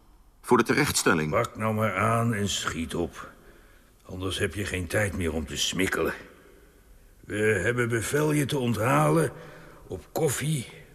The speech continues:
Speaker 2: een wijntje en rundvlees.
Speaker 1: Een feestmaal voor de dood. Dat is pas wreed.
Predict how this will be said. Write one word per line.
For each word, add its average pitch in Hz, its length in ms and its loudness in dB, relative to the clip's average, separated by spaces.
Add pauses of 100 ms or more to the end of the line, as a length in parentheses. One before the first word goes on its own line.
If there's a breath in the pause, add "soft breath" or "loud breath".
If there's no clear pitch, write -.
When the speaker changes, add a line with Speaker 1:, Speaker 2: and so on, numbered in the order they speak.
Speaker 2:
een 87 200 -8
wijntje 110 520 -2
en 78 280 -6
rundvlees. 92 920 -4 (440)
Speaker 1:
Een 139 160 -6
feestmaal 110 800 0
voor 98 280 0
de 90 160 2
dood. 76 520 0 (460 soft breath)
Dat - 200 -2
is - 120 0
pas - 180 -2
wreed. - 500 -6